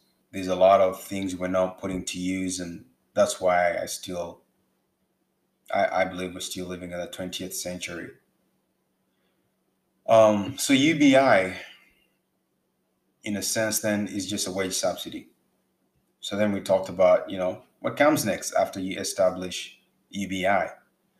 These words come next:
So again, now you're thinking at a higher level. You're thinking at a higher level. New ideas,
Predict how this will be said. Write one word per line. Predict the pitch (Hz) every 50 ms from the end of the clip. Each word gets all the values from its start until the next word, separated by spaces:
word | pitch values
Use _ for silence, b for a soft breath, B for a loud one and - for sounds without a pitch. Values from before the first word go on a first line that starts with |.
| _ _ _ _ _ _ _ _ _
So | - - - 110
again, | 110 123 117 117
now | 123 123
you're | 131 131 127 123
thinking | 127 131 123 120 123 117 107
at | 101
a | 95 95
higher | 95 113 110 107 107 107
level. | 110 107 98 92 85 82 - - _ _ _ _ _ _ _ _ _ _ _ _ _ _ _ _ _ _ _ _ _ _ _ _ _ _ _ _ _ _ _ _ _ _ _ _ _ _ _ _ _ _ _ _ _ _ _ _
You're | - 107 104
thinking | - 123 123 120 120
at | 110
a | 104
higher | 98 113 110 107 104 104
level. | 104 104 92 92 90
New | 90 98 120 135 123
ideas, | 123 123 120 113 101 107 110 110 107 107 104 95 - - - -